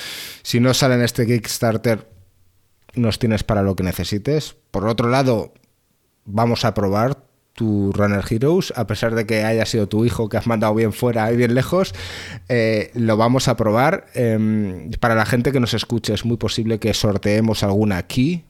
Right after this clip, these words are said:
para vosotros. Por lo tanto, tenéis la oportunidad de, de probarlo y quizás en un mes o algo, em, te volvamos a invitar y si acaso en un directo ya puedes interactuar con gente que a lo mejor lo haya probado y te puede dar su opinión, a pesar de que,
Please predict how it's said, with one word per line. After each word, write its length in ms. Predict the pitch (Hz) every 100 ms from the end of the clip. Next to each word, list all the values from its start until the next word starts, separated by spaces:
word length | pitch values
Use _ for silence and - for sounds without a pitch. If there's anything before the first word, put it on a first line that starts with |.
| -
para 200 | 117 101
vosotros. 680 | 98 - 131 185 208 - - - - - - - - - - _
Por 120 | -
lo 100 | 117
tanto, 600 | 117 117 107 127 127 - _ -
tenéis 320 | 110 110 101
la 100 | 120
oportunidad 640 | 104 101 113 104 101 107
de, 340 | 107 107 101 95
de 160 | 107
probarlo 600 | 101 104 120 139 151 185
y 400 | 165 123 113 107 -
quizás 440 | 117 - 123 -
en 140 | 117
un 240 | 107 120 117
mes 440 | 127 127 113 -
o 120 | 107
algo, 520 | 110 117 117 147 180 -
em, 380 | 117 104 104 101
te 80 | -
volvamos 400 | 107 98 101 107
a 100 | 117
invitar 600 | 107 98 92 104 135 196 - _ _ -
y 380 | 117 110 107
si 120 | 101 104
acaso 300 | 101 110 123
en 60 |
un 100 | 127
directo 720 | 120 113 110 - 143 170 - _ _ -
ya 160 | 110
puedes 200 | 104 123
interactuar 500 | 123 107 101 107 98
con 140 | 98 104
gente 240 | 104 95
que 60 | 110
a 20 |
lo 60 | 95
mejor 200 | 92 98
lo 40 | 98
haya 220 | 98 98
probado 340 | 104 92 92
y 60 | 107
te 80 | 107
puede 220 | 95 90
dar 120 | 92
su 140 | -
opinión, 440 | 98 98 98 98 87
a 100 | 82
pesar 240 | - 87
de 100 | 87
que, 240 | - 87